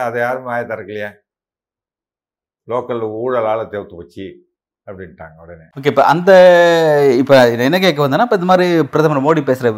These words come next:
Speaker 2: எலெக்ஷனுக்கு பிறகு மோடி பேசுற அவர் கான்ஃபிடென்ட் பேச்சு, ஓவர் கான்ஃபிடென்ட்டா பல இடங்கள் பேசுறாரு. அவர் அந்த மாதிரியான பேசுறது, இந்த எலெக்ஷன் முடிவெல்லாம் இங்க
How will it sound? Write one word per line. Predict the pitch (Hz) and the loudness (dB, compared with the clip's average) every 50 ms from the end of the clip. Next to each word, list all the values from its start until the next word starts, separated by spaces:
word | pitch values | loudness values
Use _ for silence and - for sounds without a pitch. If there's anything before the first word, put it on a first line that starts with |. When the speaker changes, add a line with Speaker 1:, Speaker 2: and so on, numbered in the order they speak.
| 107 - | -4 -2
Speaker 2:
எலெக்ஷனுக்கு | 117 131 151 156 - 175 156 135 127 | 0 0 0 0 0 -2 -4 -2 0
பிறகு | 160 180 185 165 | 0 0 0 0
மோடி | 147 143 151 147 143 | 0 0 0 0 -2
பேசுற | 123 127 117 - 123 | -4 -4 -4 0 0
அவர் | 123 120 117 113 | 0 0 0 -4
கான்ஃபிடென்ட் | - - 139 147 147 - 143 139 131 - | -4 -4 -6 -4 -4 -6 -8 -8 -8 -8
பேச்சு, | 113 104 92 - 104 - _ _ _ _ | -8 -8 -8 -10 -14 -14 _ _ _ _
ஓவர் | 120 127 139 147 143 - | 0 2 2 2 2 0
கான்ஃபிடென்ட்டா | 151 147 143 147 135 131 139 143 | -2 -2 -2 -4 -4 -4 -4 -2
பல | - 120 117 117 | -2 -2 -2 -2
இடங்கள் | 110 113 117 113 113 | -2 -6 -8 -8 -10
பேசுறாரு. | 107 - - 104 101 101 - - - - - | -8 -6 -6 -6 -6 -6 -8 -12 -16 -8 0
அவர் | - 147 156 156 | 4 6 6 6
அந்த | 151 156 | 6 4
மாதிரியான | 175 185 180 180 175 | 4 2 2 0 0
பேசுறது, | 175 175 175 - 180 160 147 147 151 156 | 2 2 2 2 2 0 0 0 -2 -4
இந்த | 160 151 147 147 | -4 -2 0 0
எலெக்ஷன் | 147 160 160 175 156 | 0 0 0 -2 -4
முடிவெல்லாம் | 143 139 127 110 104 104 110 143 185 185 - _ _ - - _ - | -2 -2 -2 -2 -2 -2 -2 -2 -4 -4 -10 _ _ -20 -16 _ -4
இங்க | 160 170 160 | 0 2 6